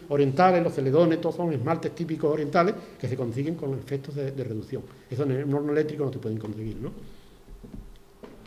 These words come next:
Y ahora ya entramos un poco más en la tecnología, o sea, también hay que aprovecharse de ella, ¿no?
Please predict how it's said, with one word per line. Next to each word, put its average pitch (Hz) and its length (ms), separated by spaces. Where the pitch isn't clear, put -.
Y 175 140
ahora 175 240
ya 165 240
entramos 170 380
un 135 80
poco 165 240
más 165 120
en 185 80
la 175 80
tecnología, 147 560
o - 60
sea, 139 240
también 127 180
hay 135 60
que - 60
aprovecharse 143 500
de 196 100
ella, 147 160
¿no? 214 160